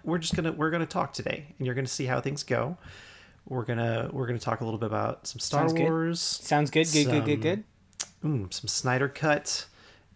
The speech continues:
Speaker 1: We're gonna, we're just gonna see how it goes here. So what, what I wanna talk about first and get, pick, kinda pick your brain about,
Speaker 2: Mm-hmm.
Speaker 1: um, just so we finally have confirmation that the Snyder Cut is happening.
Speaker 2: Ah, yes. Such a,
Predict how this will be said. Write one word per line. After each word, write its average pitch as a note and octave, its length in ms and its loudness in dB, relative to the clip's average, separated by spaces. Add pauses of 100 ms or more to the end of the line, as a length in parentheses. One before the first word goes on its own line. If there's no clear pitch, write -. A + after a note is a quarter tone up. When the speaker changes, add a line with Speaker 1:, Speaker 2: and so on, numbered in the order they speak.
(260)
Speaker 1:
We're D#3 160 -2
gonna, F3+ 360 0
we're F3+ 80 -2
just E3+ 140 -4
gonna F#3+ 120 0
see G3+ 180 -2
how G3+ 100 2
it G3+ 80 0
goes F#3+ 220 2
here. B2 240 -6 (100)
So D#3+ 560 4
what, - 320 -4 (220)
what D#3 160 0
I - 20 6
wanna D3 220 2
talk C3 160 0
about A2+ 160 -2
first A#2+ 240 -2
and A2+ 100 -4
get, - 280 -10
pick, - 160 -10 (340)
kinda D#3+ 200 0
pick - 260 -2
your A#2 60 0
brain G#2+ 200 0
about, G#2+ 340 0 (340)
Speaker 2:
Mm-hmm. D#3 280 2
Speaker 1:
um, G#2 420 0 (140)
just - 340 -2 (800)
so - 180 4
we D#3+ 220 4
finally D3 680 0
have C3 180 4
confirmation B2 560 0
that A#2 120 0
the - 60 -6
Snyder C3+ 340 0
Cut - 220 -2
is A#2 120 -4
happening. - 440 -6 (420)
Speaker 2:
Ah, D#3 520 12
yes. B2+ 840 2
Such - 280 8
a, E3+ 180 8